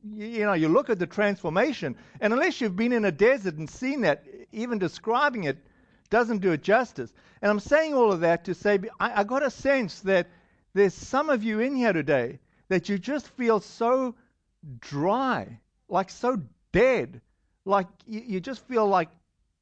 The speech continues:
lifeless, or you can't dig yourself out. And what I'm saying to you is just maybe the Lord is just gonna pour a little bit of his love on you,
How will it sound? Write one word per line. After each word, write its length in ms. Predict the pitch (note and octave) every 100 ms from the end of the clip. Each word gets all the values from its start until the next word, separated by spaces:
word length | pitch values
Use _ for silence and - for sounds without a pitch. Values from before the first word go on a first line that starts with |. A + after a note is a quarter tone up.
| _ _ -
lifeless, 580 | E3 D#4 - - E3+
or 160 | C#4 G3
you 140 | A3
can't 440 | A3 - C4 C#4 A3 G#3+ - _ _ D#3 -
dig 200 | G#3+ C4+
yourself 420 | D4 - A3 F#3
out. 240 | A#3 G#3+ G3+
And 160 | E3+
what 140 | G3+ B3+
I'm 120 | A3+
saying 360 | - A3+ C#4+ A#3
to 100 | D#3+
you 280 | C#3+ D3+ D3+ - _ _ -
is 320 | G3+ F3+ - _ _ - D3+
just 320 | C4 D4+ -
maybe 580 | G#3 D4 D4 D3+ B2 B2 _ _ _ _ -
the 140 | F#3
Lord 320 | G3 A#3+ D#4 C4+
is 140 | F#3+
just 180 | A#3 -
gonna 220 | A3 F3+
pour 400 | - - A#3+ B3+
a 60 | G#3
little 200 | A3+ G#3+
bit 160 | A3
of 100 | G3
his 200 | F#3+ D#3+
love 260 | E3+ A#3 G#3+
on 160 | C#3
you, 220 | A#2 A2+